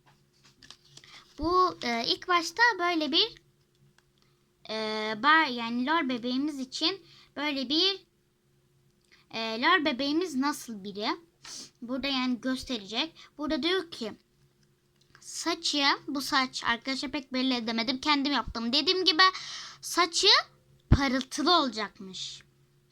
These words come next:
Galiba anladım ben. Bu arada lor bebek paketimiz var.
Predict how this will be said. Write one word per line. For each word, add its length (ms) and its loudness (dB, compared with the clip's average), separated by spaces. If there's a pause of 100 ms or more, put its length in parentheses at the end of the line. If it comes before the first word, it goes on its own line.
(120)
Galiba 400 6
anladım 600 4
ben. 300 -4 (1000)
Bu 60 4
arada 300 6 (460)
lor 260 2
bebek 420 -2
paketimiz 640 -10
var. 300 4